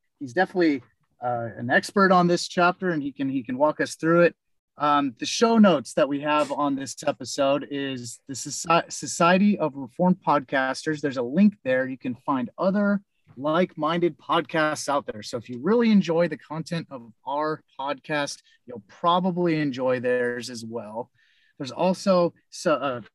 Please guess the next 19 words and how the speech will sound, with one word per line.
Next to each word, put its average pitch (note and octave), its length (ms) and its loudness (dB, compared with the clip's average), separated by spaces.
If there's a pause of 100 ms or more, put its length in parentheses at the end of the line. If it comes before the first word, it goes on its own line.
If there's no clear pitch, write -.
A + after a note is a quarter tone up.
few A3+ 160 2
links G#3+ 300 4
to - 100 -6
find F3+ 340 2
a D3 80 -2
Reformed G3+ 720 0
church - 540 -2
near D#3+ 340 0
you. C#3+ 460 0 (680)
If - 160 -16
nothing E3 300 -2
else, D3 180 -2
this E3 140 -6
is E3+ 80 -6
the D3+ 80 -2
most D3 300 -2
important E3 500 -4
thing, F3 220 -2
to C3+ 80 -6